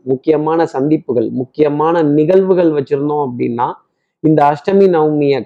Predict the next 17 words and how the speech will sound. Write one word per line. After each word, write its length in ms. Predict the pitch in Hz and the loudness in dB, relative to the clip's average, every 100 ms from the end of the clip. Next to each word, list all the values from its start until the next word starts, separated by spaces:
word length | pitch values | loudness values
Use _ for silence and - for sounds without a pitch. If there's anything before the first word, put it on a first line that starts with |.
| - | -6
கடத்தி 480 | 170 185 180 190 147 - _ _ _ _ _ _ _ - | -2 0 0 0 0 -2 _ _ _ _ _ _ _ -4
அதன் 380 | 143 160 175 151 | 0 0 0 0
பிறகு 380 | 180 196 180 147 101 - - | 2 4 4 2 2 -6 -6
செய்யறதுங்கிறது 880 | 147 151 151 147 156 139 123 123 190 370 - | 0 2 2 2 2 0 0 2 2 0 -6
உத்தமமான 800 | 113 - 147 151 151 165 196 175 | -8 -2 -2 0 0 0 0 -2
பலன்களை 520 | 139 131 151 135 131 | -2 -2 0 0 -2
நம்ம 240 | 180 139 127 | -2 -2 -2
நேயர்கள் 500 | 131 151 160 147 139 | 0 0 0 0 -2
எல்லாத்துக்குமே 640 | 123 127 135 127 135 143 | -2 -4 -4 -6 -4 -4
கொடுத்துரும். 460 | 135 127 120 143 185 _ _ _ - | -4 -8 -6 -4 -4 _ _ _ -4
அதே 200 | 147 190 | 0 2
மாதிரி 240 | 185 175 208 | 2 2 4
எதிர்பார்க்காத 760 | 160 190 170 185 175 180 165 165 | 4 4 2 2 2 0 2 2
விதத்துல 400 | 143 156 139 135 185 | 2 0 0 -2 -4
சட்டு 280 | - 156 170 | -2 -2 -2
சட்டுன்னு 340 | 160 180 180 175 | -4 -4 -2 -2
பண 220 | 143 | -2